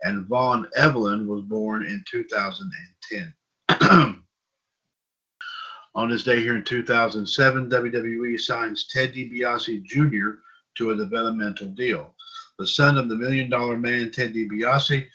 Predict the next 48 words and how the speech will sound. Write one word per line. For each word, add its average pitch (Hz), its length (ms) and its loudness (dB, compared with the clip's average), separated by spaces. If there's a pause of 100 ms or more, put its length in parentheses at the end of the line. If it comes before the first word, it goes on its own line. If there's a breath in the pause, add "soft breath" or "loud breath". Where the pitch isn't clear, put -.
(300 soft breath)
he 120 100 0
would 113 180 0
win 120 180 -2
the 110 200 4
F 135 140 6
C 143 220 2
W 127 400 2
Southern 147 460 6
Heavyweight 139 460 4
title 127 300 2
before 120 360 -6
joining 120 260 -12
the 110 120 -12
main 117 280 -8
roster 110 380 -8
in 104 120 -4
May 101 240 -4
two 104 180 -10
thousand 98 420 -6
eight. 120 220 -4 (500 loud breath)
He 127 80 0
would 127 160 0
win 113 320 -2
two 151 140 6
more 147 340 6
tag 147 380 4
team 135 220 -2
titles 127 340 4
with 107 180 -8
another 127 380 0
third 131 240 0
generation 113 540 -4
wrestler 107 360 -10
in 95 60 -8 (120)
Cody 98 200 -4
Rhodes, 123 500 0 (440 loud breath)
and 110 100 2
also 127 320 4
star 123 340 2
in 120 80 0
the 113 80 -2
movie 117 320 0
The 107 80 -2
Marine 104 500 -2
Two 135 380 0 (320 soft breath)
before 120 340 0
being 123 300 -2
released 120 640 -2